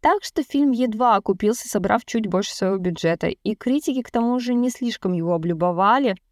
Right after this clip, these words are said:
Почти каждый в своём обзоре сравнивал «Волшебника страны Оз» с «Белоснежкой».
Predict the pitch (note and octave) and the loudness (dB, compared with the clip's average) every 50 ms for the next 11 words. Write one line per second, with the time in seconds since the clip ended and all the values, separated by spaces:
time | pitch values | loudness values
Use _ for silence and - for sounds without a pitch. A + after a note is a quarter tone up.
0 | _ _ _ - G3+ - - - - A3 - - A3 G#3+ B3+ C#4+ C4+ - B3 - | _ _ _ -6 -6 -6 -4 -4 -4 -4 0 2 2 2 2 2 0 -2 -4 -4
1 | - - G#3+ G3+ G3 F#3+ F#3 F3 F3 E3 F3+ G#3+ C4 B3+ B3 - - - F#3 G3 | -2 -2 -2 0 0 0 0 0 0 0 0 0 0 0 -2 -2 0 0 2 2
2 | G#3 G3+ F3+ E3 F#3 F#3 - - F3+ F#3 F3+ - G3 - - - F3 F3+ F3 - | 2 0 0 0 -2 -2 -2 -4 -2 -2 -4 -4 -8 -8 -4 -2 -2 0 -2 -2
3 | - - G#3 G#3 - E3 F3 E3+ E3 F3 - - A3 G3 G3 A#3 D#4 - - - | -2 -2 -2 -2 -2 -4 -2 -2 -2 -2 -4 -4 -4 -2 0 -2 -2 -4 -4 -4
4 | C4+ C4 C4+ | -4 -4 -4